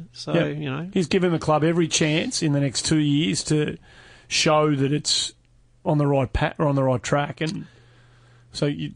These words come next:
Speaker 2: go on.
Speaker 1: Massive two years coming up. Ah, yeah, he's a young man in an old man's body. Uh, courageous, courageous to play twenty-two games as a lone wolf, basically. Um,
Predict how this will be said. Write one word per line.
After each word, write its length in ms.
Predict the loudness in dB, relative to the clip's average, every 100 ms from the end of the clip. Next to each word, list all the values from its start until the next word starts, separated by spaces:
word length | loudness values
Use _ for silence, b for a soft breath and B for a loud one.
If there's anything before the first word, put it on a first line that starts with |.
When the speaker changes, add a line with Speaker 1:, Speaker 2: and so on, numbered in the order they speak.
| -4
Speaker 2:
go 160 | -2
on. 140 | -2 0
Speaker 1:
Massive 360 | 0 0 -2 -6
two 120 | -8
years 240 | -6 -8 -10
coming 340 | -10 -8 -6
up. 140 | -8 -12 b b b b b b -2
Ah, 360 | 2 4 4 4
yeah, 160 | 4
he's 180 | 4 2
a 40 | 2
young 260 | 4 4
man 240 | 2 2 2
in 120 | 2
an 60 |
old 220 | 4 2 2
man's 300 | 0 -2 0
body. 580 | 0 2 0 -2 -4
Uh, 360 | -4 -4 -6 -8 -14 -14
courageous, 800 | -6 0 0 0 -2 -8 -12 -18 -18
courageous 500 | -6 0 0 0 -2
to 100 | -6
play 280 | -8 -2 -2
twenty-two 840 | -4 -6 -4 -4 -4 -2 0 0 -4 -12 -20 -20 -20 -20 -20 -20 -20 -6
games 500 | -2 0 0 -2 -4
as 120 | -4
a 60 | -2
lone 360 | -2 -2 -2
wolf, 340 | -2 -4 -6 -6
basically. 680 | -4 -4 -4 -8 -8 -10 -14 _
Um, 580 | -10 -6 -6 -4 -6 -8